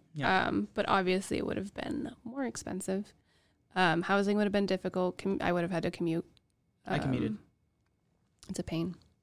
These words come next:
Speaker 2: It's a
Speaker 1: It's
Speaker 2: pain to do
Speaker 1: cheaper.
Speaker 2: it. It's a pain to do it in Boston, though. You know what I mean?
Speaker 1: Yeah, that's true.
Speaker 2: It's a long
Speaker 1: Right.
Speaker 2: Uh, and then obviously, like, renting out stuff and, like, it's just, it just got expensive.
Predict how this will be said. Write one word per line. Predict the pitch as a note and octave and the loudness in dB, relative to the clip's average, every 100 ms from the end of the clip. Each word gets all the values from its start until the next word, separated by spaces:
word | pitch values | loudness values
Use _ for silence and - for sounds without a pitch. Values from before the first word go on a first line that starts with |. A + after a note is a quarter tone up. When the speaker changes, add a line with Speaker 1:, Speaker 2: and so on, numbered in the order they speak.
| _ _ _ _ - | _ _ _ _ -6
Speaker 2:
It's | G#3 | -2
a | G#3+ | 6
Speaker 1:
It's | |
Speaker 2:
pain | A#3+ | 8
to | B3 | 10
do | A3+ | 12
Speaker 1:
cheaper. | A#3 G#3+ | 12 10
Speaker 2:
it. | - - | 6 -2
It's | - A3 | 2 6
a | |
pain | C#4 D4+ | 10 12
to | |
do | D4+ | 12
it | C#4 | 10
in | G#3 | 10
Boston, | G3 F#3+ D#3 | 8 8 2
though. | D3+ E3+ | 2 2
You | G3 F#3+ | 4 4
know | |
what | F#3 | 6
I | |
mean? | G3+ G3+ | 6 4
Speaker 1:
Yeah, | C3+ | 4
that's | C3+ | 2
true. | A#2 A#2 - - | -2 -4 -8 -10
Speaker 2:
It's | - | 0
a | G#3 | 4
long | G3+ G3 F#3 F3+ - - - | 6 6 4 2 -4 -12 -10
Speaker 1:
Right. | G#2 - - _ _ _ | -10 -12 -20 _ _ _
Speaker 2:
Uh, | - G3+ - | 4 6 6
and | G3+ | 4
then | G3 | 4
obviously, | F#3+ G3 G3 | 2 2 2
like, | F#3 G3 | 0 2
renting | F#3+ F#3+ G3 | 0 0 0
out | G3 - | 0 -2
stuff | - G#3+ G#3 - | 2 2 2 0
and, | G3+ | -2
like, | G#3 - | -2 -2
it's | A3+ - | 0 2
just, | B3+ - | 0 0
it | A3+ | -2
just | A3+ - | -2 0
got | G3+ | 0
expensive. | G3+ - G#3+ G3+ G#3+ G#3+ - | 0 0 0 0 -2 -4 -8